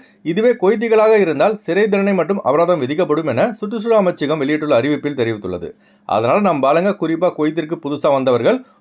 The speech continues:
பொது இடங்களில் குப்பையை கொட்டாதீங்க, அதிக எச்சரிக்கையாக இருங்க. அதுபோல இந்த மிக முக்கியமான தகவலை லாசிம் கட்டாயமா உங்க நண்பர்கள் அனைவருக்கும்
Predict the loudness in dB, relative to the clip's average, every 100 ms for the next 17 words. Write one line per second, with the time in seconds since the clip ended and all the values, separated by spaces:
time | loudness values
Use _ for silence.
0 | -2 0 2 2 2 2 2 0 -2 0
1 | 0 2 2 2 2 2 2 2 -2 -2
2 | -4 -2 0 0 0 0 0 0 -2 _
3 | -2 0 2 2 2 0 -2 -2 -2 -2
4 | 0 2 2 2 2 2 2 2 0 -2
5 | -6 -6 -2 0 2 2 0 -2 -2 0
6 | 2 0 0 -6 -10